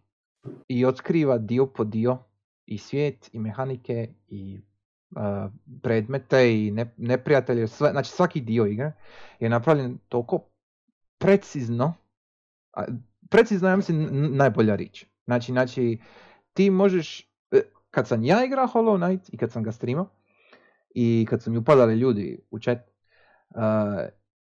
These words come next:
mislim da sam imao, u, u jednom momentu sam imao četiri, pet gledatelja i svaki ono dava savjete za, ne znam, nekog bossa ili neki dio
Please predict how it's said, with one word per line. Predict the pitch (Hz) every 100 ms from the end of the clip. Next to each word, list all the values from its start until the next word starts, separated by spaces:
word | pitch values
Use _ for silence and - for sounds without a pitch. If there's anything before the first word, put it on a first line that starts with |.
| _ -
mislim | 127 147 185
da |
sam | 151 135
imao, | 170
u, | 151 135
u | 131 147 160
jednom | 143 180 226 175 - -
momentu | 135 160 214 202
sam | 160 143
imao | 143 202 190 151 - _ _ _ -
četiri, | 139 143 180
pet | 175 165 120
gledatelja | 120 127 185 202 202 185 151 _ _ _ _ _ _ _ _ - -
i | 117
svaki | 147 156 -
ono | 127 135
dava | 110 123
savjete | 113 113 127 117
za, | 104
ne | 110 104
znam, | 92 -
nekog | 123 123
bossa | 104 101 107 110
ili | 104
neki | 110 113
dio | 98 104 104